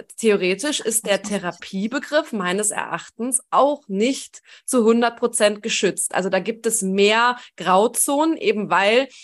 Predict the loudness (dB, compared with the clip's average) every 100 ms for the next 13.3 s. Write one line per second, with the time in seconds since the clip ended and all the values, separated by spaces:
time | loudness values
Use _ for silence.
0 | _ -2 -2 0 0 0 2 2 2 0
1 | -2 0 0 0 0 0 0 -4 -4 -6
2 | -4 -4 -2 -4 -4 -8 -8 -8 -8 -4
3 | -2 0 2 4 6 4 0 -12 -20 -4
4 | 0 0 -2 -6 -4 2 4 4 4 6
5 | 8 8 6 0 -6 -2 -2 -2 -6 -6
6 | -4 -4 -6 -10 -10 -8 -10 -10 -12 -12
7 | -14 -14 -6 0 2 2 2 0 -2 -2
8 | -4 -2 -2 -2 -4 -2 -4 -8 -4 -2
9 | -2 -2 -4 -4 -8 -4 -4 -2 -4 -6
10 | -2 -2 0 2 0 -2 -14 -14 -2 0
11 | 0 0 0 2 2 0 -2 -2 2 2
12 | 0 -6 -4 0 0 0 -2 -2 -4 -8
13 | -6 -6